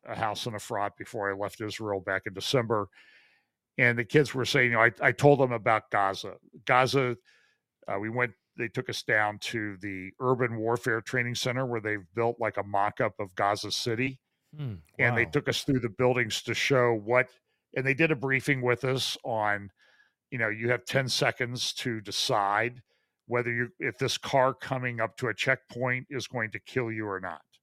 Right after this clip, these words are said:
Speaker 2: Wow.
Speaker 1: And it's like, uh, and so they showed the video and they said, "What are you gonna do? What are you gonna do? You have, you have ten seconds. Your time to decide is over."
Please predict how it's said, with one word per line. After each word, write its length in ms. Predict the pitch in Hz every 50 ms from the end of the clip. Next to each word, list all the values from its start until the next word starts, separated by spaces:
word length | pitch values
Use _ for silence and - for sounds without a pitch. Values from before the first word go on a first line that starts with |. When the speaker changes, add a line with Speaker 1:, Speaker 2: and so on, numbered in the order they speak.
| _ _ _ _ _ _ _ _ _ _ _ _
Speaker 2:
Wow. 520 | - 117 113 98 90 85 76 71 78 87 _ _ _ _ _ -
Speaker 1:
And 420 | 143 123 120 113 110 110 113 107 - _ -
it's 300 | 135 127 - - - 139
like, 300 | 131 120 113 110 - _ _ _ _ _ _ _ _ _ _ _ _ _ _ _ _ _ _ _ _ _ _ _ _ _ _ _ _ _ _ _ -
uh, 340 | 135 110 104 101 98 92 92 87 - _ _ _ -
and 160 | 151 127 123 -
so 120 | 151 143
they 120 | 127 135
showed 240 | - - 170 170 156
the 80 | 139 135
video 420 | 117 165 196 202 190 120 80 78 - - _
and 140 | 127 123 123
they 60 | 123
said, 160 | 120 - 147 127
"What 100 | 131 135
are 20 |
you 60 | 139
gonna 180 | 143 139 135 127
do? 220 | 120 160 160 139
What 180 | 110 98 117 120
are 40 | 123
you 60 | 113
gonna 200 | 123 120 117 110
do? 240 | 110 139 139 127 110
You 140 | 110 131
have, 180 | 147 139 135 151
you 140 | 156 143 160
have 100 | 151 -
ten 220 | - - 165 156
seconds. 640 | 131 - 143 143 143 - 101 - - - - - - _ _ _ _ _ _ _ _ _ _ _ _ _
Your 160 | - 139 139
time 380 | 131 - - 160 170 170 175 160
to 100 | 123 139
decide 480 | 123 123 120 - - 135 120 113 110 101
is 160 | 104 95 95
over." 400 | 110 104 104 92 92 92 90 90